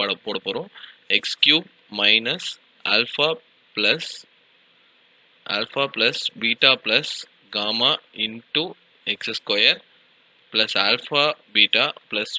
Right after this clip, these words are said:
beta gamma plus gamma alpha into x minus alpha beta gamma equal to zero. இதுதான் நம்ம போட போறோம். So first of all நான் என்ன கண்டுபிடிக்க போறேன் அப்படின்னா,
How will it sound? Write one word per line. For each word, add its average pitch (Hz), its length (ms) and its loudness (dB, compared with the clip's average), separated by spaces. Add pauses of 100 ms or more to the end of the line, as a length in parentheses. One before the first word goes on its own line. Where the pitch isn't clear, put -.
(140)
beta 131 320 4 (180)
gamma 98 380 -4 (340)
plus 123 220 -2 (240)
gamma 110 400 0 (360)
alpha 104 380 -2 (300)
into 113 280 -4 (1300)
x - 180 -8 (1800)
minus 113 380 0 (560)
alpha 117 300 0 (160)
beta 110 280 4 (180)
gamma 95 280 -6 (240)
equal 95 280 -4
to 156 80 2 (120)
zero. 95 200 -2 (300)
இதுதான் 104 240 -4
நம்ம 104 220 -8
போட 95 200 -4
போறோம். 113 220 -6 (460)
So 110 120 2
first 117 220 0
of 135 100 0
all 139 120 2
நான் 123 100 2
என்ன 123 140 2
கண்டுபிடிக்க 110 340 -2
போறேன் 101 160 -2
அப்படின்னா, 98 240 0